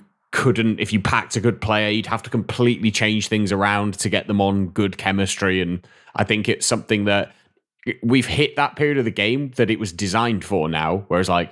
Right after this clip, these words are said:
it doesn't matter. You don't really need chemistry. All these cards have ridiculous stats anyway, and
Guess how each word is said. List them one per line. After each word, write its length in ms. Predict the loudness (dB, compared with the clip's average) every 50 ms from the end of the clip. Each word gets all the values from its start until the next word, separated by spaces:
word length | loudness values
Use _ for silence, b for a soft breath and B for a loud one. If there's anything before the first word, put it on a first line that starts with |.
| -8 -8
it 100 | -6 -4
doesn't 300 | -2 -2 -2 -2 -2 0
matter. 340 | 0 2 2 2 0 0 0
You 120 | -2 -2 -2
don't 220 | -2 -2 -2 0
really 240 | 2 0 2 2 0
need 240 | 0 0 0 -2 -2
chemistry. 420 | -2 -2 0 -2 -2 0 0 0
All 180 | 2 2 0 0
these 160 | 0 -2 -4
cards 320 | -4 -2 -2 -2 -2 -2 -2
have 220 | -2 -2 0 -2
ridiculous 500 | 0 0 0 0 0 0 0 0 0 0
stats 240 | 0 0 0 0 0
anyway, 360 | 0 0 0 0 0 0 0
and 140 | -2 -6